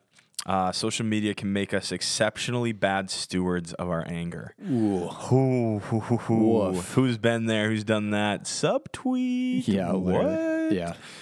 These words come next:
Speaker 1: Man, if, here's my encouragement to those of you that throw your baggage out on social media. I will pray for you. I promise. When I see it, I will
Speaker 2: <laughs>
Speaker 1: pray for you. But please, instead of posting it publicly to humiliate or,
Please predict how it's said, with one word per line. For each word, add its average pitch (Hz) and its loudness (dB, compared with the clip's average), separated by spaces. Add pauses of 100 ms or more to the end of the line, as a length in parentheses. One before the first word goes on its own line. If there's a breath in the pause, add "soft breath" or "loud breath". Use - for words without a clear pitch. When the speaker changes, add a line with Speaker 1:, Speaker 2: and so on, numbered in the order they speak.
(360 loud breath)
Speaker 1:
Man, 143 2
if, - -2 (400)
here's 139 0
my 120 2
encouragement 95 -2
to 92 -6
those 90 2
of 87 -2
you 87 0
that 87 -2
throw 92 0
your 92 0
baggage 87 -2
out 87 0
on 87 -2
social 85 -6
media. 85 -4 (1000 soft breath)
I 95 -6
will 98 -2
pray 87 -4
for - -10
you. 87 -8
I - -6
promise. 175 4
When 98 -2
I 196 2
see 98 0
it, 104 2
I 92 -4
will 147 0
Speaker 2:
<laughs> - -
Speaker 1:
pray 87 -6
for - -12
you. 85 -8 (880 loud breath)
But 101 -2
please, 107 -2
instead 98 -2
of 92 -2
posting 110 -2
it 101 -4
publicly 95 -4
to 85 -4 (1300)
humiliate 101 0
or, 87 -2